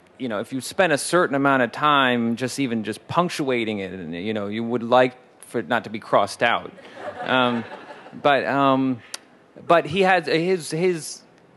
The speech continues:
I, I think his reason is he wants to, he wants, he,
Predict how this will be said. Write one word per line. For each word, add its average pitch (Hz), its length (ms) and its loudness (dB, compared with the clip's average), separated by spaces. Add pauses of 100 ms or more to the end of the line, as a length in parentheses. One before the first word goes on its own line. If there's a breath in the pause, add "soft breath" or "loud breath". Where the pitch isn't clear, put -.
(140)
I, 170 300 0
I 170 80 4
think 208 160 -2
his 147 220 -6
reason 175 480 0
is 120 140 0
he 165 100 -6
wants 165 340 0
to, 139 320 2
he 147 160 -4
wants, 160 460 -2
he, 135 320 -10